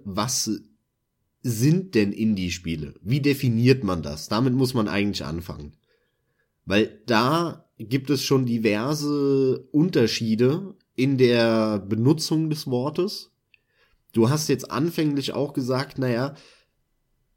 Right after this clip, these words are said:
im Gegensatz zu den Triple-A-Titeln, das heißt, du, du hast den Begriff jetzt ganz am Anfang schon benutzt, so ihn,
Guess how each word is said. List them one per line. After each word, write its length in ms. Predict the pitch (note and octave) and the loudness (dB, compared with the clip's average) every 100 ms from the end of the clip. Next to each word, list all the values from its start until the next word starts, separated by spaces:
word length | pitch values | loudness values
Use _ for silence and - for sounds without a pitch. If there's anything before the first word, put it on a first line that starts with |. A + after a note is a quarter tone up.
| _ | _
im 220 | D3 C3 | 0 2
Gegensatz 840 | A2 F3 F#3 D#3+ C3+ C#3 D3+ - | 4 4 4 0 -2 -4 -6 -8
zu 340 | - - G#3 A3 | -10 -2 2 4
den 260 | E3 D#3+ | 4 2
Triple-A-Titeln, 1000 | D#3 - D#3 D3 F#2+ B2 D#3 C#3 B2 A2 G2 | 2 0 0 0 2 2 2 0 0 0 0
das 160 | G2+ | -4
heißt, 340 | B2 A2 B2 C3 | -4 -4 -4 -2
du, 160 | A#2 | -2
du 260 | A2+ D3+ D#3 | -2 -2 0
hast 200 | D#3 D#3 | 0 0
den 140 | C3 | 0
Begriff 480 | A#2 A2+ A2+ - - | 0 0 2 2 2
jetzt 220 | A#2+ A#2+ | -2 -2
ganz 200 | B2+ B2 | -4 -2
am 120 | B2+ F2+ | -2 -2
Anfang 360 | C#3 D3+ C3+ | -4 -4 -6
schon 320 | B2+ - B2+ | -4 -2 0
benutzt, 500 | A2 A2 C3 - - | 0 4 4 2 -4
so 180 | C3+ D3 | -2 0
ihn, 560 | C3 D3+ D3+ C#3+ B2+ | 0 0 0 -2 -8